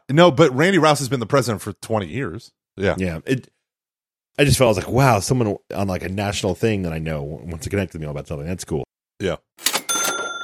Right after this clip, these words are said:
Speaker 2: Hey guys, what's up? This is Luke. I am super thrilled to announce a partnership that we're doing for this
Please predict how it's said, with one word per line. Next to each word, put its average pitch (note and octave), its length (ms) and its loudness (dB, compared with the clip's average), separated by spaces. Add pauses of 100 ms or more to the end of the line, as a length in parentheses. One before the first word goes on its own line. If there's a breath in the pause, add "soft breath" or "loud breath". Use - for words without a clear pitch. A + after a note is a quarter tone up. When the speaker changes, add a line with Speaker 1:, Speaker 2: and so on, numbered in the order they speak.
(840)
Speaker 2:
Hey A2 300 6
guys, G2+ 300 2
what's F#2+ 140 -2
up? E2 120 0
This F2+ 160 -8
is E2+ 140 -4
Luke. F2+ 220 0 (680)
I C3 140 4
am G2+ 440 0 (160)
super - 560 2
thrilled F#2+ 340 2
to F#2+ 140 -6
announce F2 520 -4
a E2+ 100 -6
partnership F#2+ 480 -4
that F2+ 80 -6
we're E2 140 -6
doing D#2 280 -8
for - 340 -6
this - 420 -6